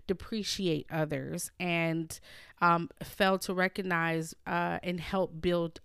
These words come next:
others up. And so these are the pitfalls of leadership.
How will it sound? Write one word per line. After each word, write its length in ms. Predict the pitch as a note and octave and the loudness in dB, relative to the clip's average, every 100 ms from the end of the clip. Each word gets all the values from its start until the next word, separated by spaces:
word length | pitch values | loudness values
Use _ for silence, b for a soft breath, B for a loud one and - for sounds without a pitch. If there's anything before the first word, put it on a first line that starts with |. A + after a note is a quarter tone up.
| - | -2
others 540 | F3+ F3 E3+ E3 - - | 0 2 2 0 -4 0
up. 380 | C4+ C4+ C#3+ - - | 4 4 2 -4 -6
And 180 | F#3 | -6
so 580 | F3 - G3 F3+ F3 F3 E3+ B B B B | -4 2 4 6 6 4 0 B B B B
these 380 | F#3+ A3 B3 A#3+ | -4 0 0 0
are 60 | |
the 100 | A#3 | -2
pitfalls 540 | G#3 A3+ - G3 F3+ F3+ | 0 -2 0 2 2 0
of 100 | F3 | -2
leadership. 680 | F3 F3 D#3 - E3 D#3 | -2 -2 -2 -2 -2 -2